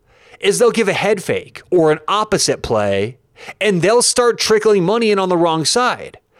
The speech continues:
So let's say they want the underdog at plus, at, uh, at plus three and a half. They'll actually bet the favorite at minus two and a half for, I don't know, fifty thousand. And then once that line moves to three,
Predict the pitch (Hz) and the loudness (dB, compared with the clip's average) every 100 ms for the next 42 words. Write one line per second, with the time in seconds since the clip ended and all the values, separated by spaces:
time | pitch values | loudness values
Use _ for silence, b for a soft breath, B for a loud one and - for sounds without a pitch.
0 | B B - 233 - 233 214 196 208 190 | B B 2 2 4 4 6 4 4 2
1 | 202 214 190 180 175 180 170 - 175 151 | 2 2 2 2 2 0 -2 -2 -2 0
2 | 160 147 135 123 107 - B 147 151 - | 0 2 2 0 -2 -6 B -6 -4 -2
3 | 190 - 175 185 170 143 180 226 - B | -2 -2 0 0 -2 -4 -4 -6 -12 B
4 | 120 120 208 233 180 233 - 190 147 135 | -8 0 0 0 -2 -4 -2 0 2 0
5 | 151 - 120 - 208 208 170 - 170 247 | -2 -6 -10 -4 -2 -2 -4 -2 0 0
6 | 151 98 - 156 143 139 214 226 - 156 | -2 -8 -8 -8 -6 -4 0 0 0 0
7 | 131 107 101 85 - - _ _ _ _ | 0 -2 -8 -14 -20 -20 _ _ _ _
8 | b b b - 151 147 160 190 151 151 | b b b -2 0 2 0 0 0 0
9 | 175 160 170 185 208 190 107 87 _ _ | -2 -2 -2 -2 -2 -2 -4 -14 _ _
10 | _ _ B B B 180 180 185 160 196 | _ _ B B B -2 0 2 0 0
11 | - 202 180 185 185 - 156 - 139 165 | -2 -2 -2 0 0 0 -2 -2 0 0
12 | 233 247 | -2 -6